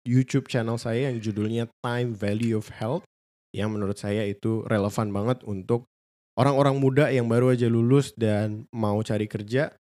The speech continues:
biasanya terus terlalu berkonsentrasi cari duit dan lupa olahraga. Jadi jangan sampai jatuh ke jurang tersebut.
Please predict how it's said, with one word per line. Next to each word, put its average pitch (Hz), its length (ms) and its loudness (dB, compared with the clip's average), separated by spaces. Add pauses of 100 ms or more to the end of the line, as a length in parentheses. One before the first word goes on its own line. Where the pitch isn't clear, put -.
(200)
biasanya 113 480 0
terus 120 320 -4
terlalu 104 480 0
berkonsentrasi 101 640 -4
cari 101 240 -2
duit 147 160 0
dan 113 160 0
lupa 120 240 -2
olahraga. 135 560 2 (400)
Jadi 101 240 -2
jangan 98 240 -2
sampai 104 320 -2
jatuh 104 400 -2 (160)
ke 104 400 -4
jurang 85 320 -6
tersebut. 90 400 -8